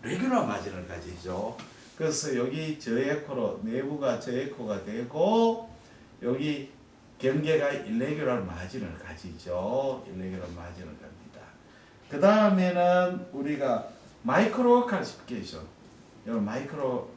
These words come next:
칼시피케이션 있죠. 마이크로 칼시피케이션은 무엇이냐 하면 이제 파피러리 캔서에서 요 안에 있는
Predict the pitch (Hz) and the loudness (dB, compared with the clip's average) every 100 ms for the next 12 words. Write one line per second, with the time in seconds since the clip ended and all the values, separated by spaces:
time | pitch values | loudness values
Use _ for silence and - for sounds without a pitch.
0 | - 123 117 - 123 113 - 85 80 87 | -14 -12 -12 -12 -8 -8 -8 -12 -12 -10
1 | 90 113 196 254 254 254 208 196 202 202 | -4 0 2 4 4 4 0 0 -2 0
2 | 202 196 151 117 - - - 98 110 110 | 0 0 -2 -2 -4 -14 -12 -6 -4 -4
3 | 139 127 135 127 101 90 95 98 - - | -6 -4 -4 -4 -4 -4 -6 -8 -10 -20
4 | - - 165 175 254 254 185 - 190 190 | -20 -12 -8 -2 2 4 4 2 0 0
5 | 175 139 107 - 123 127 151 - - - | 0 0 -2 -4 -2 0 -2 -6 -16 -20
6 | - - - 123 135 143 143 139 117 110 | -20 -20 -4 0 2 2 -2 -2 0 -2